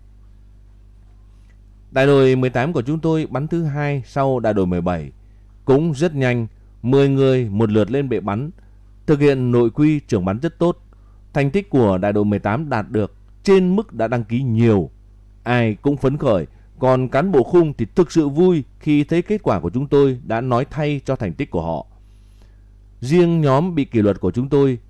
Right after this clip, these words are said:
thành tích cũng trên mức đăng ký. Mười lăm người đạt loại giỏi, năm người đạt loại khá, với số điểm sát nút loại giỏi. Tôi cũng bắn được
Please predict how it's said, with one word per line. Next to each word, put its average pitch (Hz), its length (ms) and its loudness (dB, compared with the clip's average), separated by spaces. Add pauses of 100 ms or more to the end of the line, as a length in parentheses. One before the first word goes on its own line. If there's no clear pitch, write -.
(140)
thành 131 180 -4
tích 185 300 -2
cũng 180 200 0 (100)
trên 180 240 4
mức 175 120 -4
đăng 123 160 -4
ký. 120 340 -4 (480)
Mười 135 220 4
lăm 165 240 0
người 117 280 2
đạt 117 200 -4
loại 107 160 -2
giỏi, 90 320 -2 (180)
năm 147 320 -2
người 107 240 0
đạt 107 240 -8
loại 101 160 -4
khá, 107 340 -8 (260)
với 123 280 2
số 180 200 0
điểm 98 260 -2
sát 214 260 -4
nút 208 160 -2
loại 95 160 -4
giỏi. 82 280 -4 (440)
Tôi 143 400 4
cũng 131 180 -6
bắn 139 200 -2
được 120 180 -4